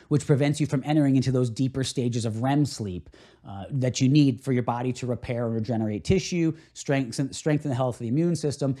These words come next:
and improve mood regulation and memory. Stress also prevents you from getting to bed on time, as you end up staying up late trying to get as much done as possible to minimize the stress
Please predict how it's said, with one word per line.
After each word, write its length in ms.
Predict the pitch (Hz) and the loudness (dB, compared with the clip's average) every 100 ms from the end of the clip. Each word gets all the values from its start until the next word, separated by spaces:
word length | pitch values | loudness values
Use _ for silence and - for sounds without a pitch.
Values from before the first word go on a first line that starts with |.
| - | -8
and 140 | 135 | -2
improve 400 | 135 135 147 131 | -2 0 0 2
mood 240 | 127 127 127 | 4 2 4
regulation 640 | 120 113 113 101 101 104 | 2 0 0 -2 -4 -4
and 100 | 110 | 0
memory. 400 | 127 117 87 67 _ _ _ _ _ _ _ - - | 0 0 -4 -12 _ _ _ _ _ _ _ -20 -20
Stress 320 | - 156 147 | 0 2 6
also 420 | 151 180 135 131 | 4 6 2 0
prevents 400 | 127 120 143 143 | -2 0 2 2
you 60 | 135 | 0
from 220 | 127 123 | 0 0
getting 340 | - 143 139 | 0 2 2
to 80 | 113 | 0
bed 200 | 98 165 | 0 0
on 200 | 117 101 | 0 -4
time, 340 | 107 95 117 - | -6 -6 -6 -4
as 140 | 123 | -2
you 80 | 135 | 0
end 140 | 139 | -2
up 80 | 123 | -4
staying 360 | - 131 135 143 | -6 -4 -4 -4
up 140 | 131 | -4
late 320 | - 170 156 - _ | -2 -2 -4 -10 _
trying 180 | 170 165 | -4 -2
to 60 | |
get 100 | 151 | -2
as 80 | 131 | -2
much 360 | 147 180 160 - | -2 -4 -6 -6
done 180 | 175 | -6
as 140 | 147 139 | -4 -6
possible 640 | - 165 175 143 117 110 - - - | -6 -4 -4 -4 -4 -6 -10 -20 -6
to 80 | |
minimize 640 | 135 160 202 226 165 123 120 | -2 -2 0 2 2 0 -4
the 100 | 139 | -6
stress 440 | - - 117 117 | -8 -6 -6 -6